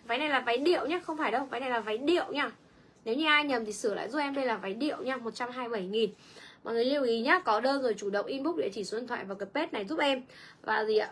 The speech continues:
Và để ý nghe điện thoại giúp em. Chị nào mới vào sau chưa xem được livestream thì có thể xem lại, tua lại livestream. Thích mã nào thì mình có thể comment theo cú pháp, mã và cách số điện thoại.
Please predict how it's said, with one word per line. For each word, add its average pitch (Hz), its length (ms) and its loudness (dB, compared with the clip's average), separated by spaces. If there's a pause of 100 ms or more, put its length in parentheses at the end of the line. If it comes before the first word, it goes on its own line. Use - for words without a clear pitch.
Và 214 100 -2
để 208 120 0
ý 196 140 2
nghe 262 120 -2
điện 254 140 -4
thoại 226 200 -4
giúp 294 120 -2
em. 269 340 0
Chị 233 120 -10
nào 208 160 0
mới 208 160 -2
vào 254 180 2
sau 254 340 0
chưa 262 100 -2
xem 254 240 -4
được 220 120 -6
livestream 247 420 -4
thì 214 60 -4
có 208 60 -4
thể 233 100 -4
xem 240 300 -8
lại, 233 240 -4
tua 247 140 -2
lại 233 160 -4
livestream. 247 400 -2 (360)
Thích 330 160 -8
mã 269 140 0
nào 240 200 2
thì 202 100 -4
mình 196 140 -4
có 208 80 -4
thể 277 80 -2
comment 214 400 -4
theo 226 100 -4
cú 196 140 -10
pháp, 262 260 2
mã 220 240 -4
và 220 100 -10
cách 254 140 -8
số 208 140 -4
điện 226 120 -4
thoại. 233 220 4